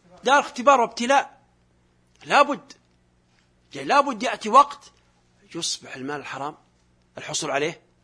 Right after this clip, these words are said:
سهل، يسير. لابد تعرفون قواعد الشريعة، هذه سنة الله بالحياة، أن يكون المال، ما حد، المال الحرام غير متوفر، ما يصير.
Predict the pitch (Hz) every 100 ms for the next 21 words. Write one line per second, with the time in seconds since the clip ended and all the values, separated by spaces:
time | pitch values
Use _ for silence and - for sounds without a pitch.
0 | _ _ _ _ - 131 - - _ 131
1 | - - _ _ _ _ _ _ _ _
2 | _ _ _ - 180 269 - 202 196 190
3 | 185 156 147 - 151 131 117 - _ _
4 | _ - 139 139 285 294 - 240 185 165
5 | 165 151 120 _ _ _ 131 143 170 156
6 | 170 156 - _ 156 165 156 165 143 151
7 | 156 147 170 160 143 143 139 135 - 113
8 | - - - 240